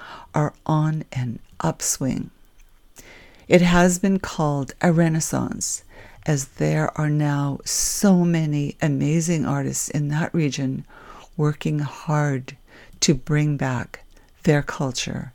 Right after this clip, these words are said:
and traditions. So that is what I mean by that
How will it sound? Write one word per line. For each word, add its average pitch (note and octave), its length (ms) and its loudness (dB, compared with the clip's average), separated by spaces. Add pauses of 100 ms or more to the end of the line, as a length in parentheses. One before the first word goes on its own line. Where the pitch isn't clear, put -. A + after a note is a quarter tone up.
(160)
and C#3 420 -2 (180)
traditions. - 840 -6 (2250)
So G#3 560 8 (120)
that F3 580 6
is G3 180 2
what F#3+ 260 4
I F#3 120 6
mean F3 560 4
by D3 560 0 (680)
that D#3 300 0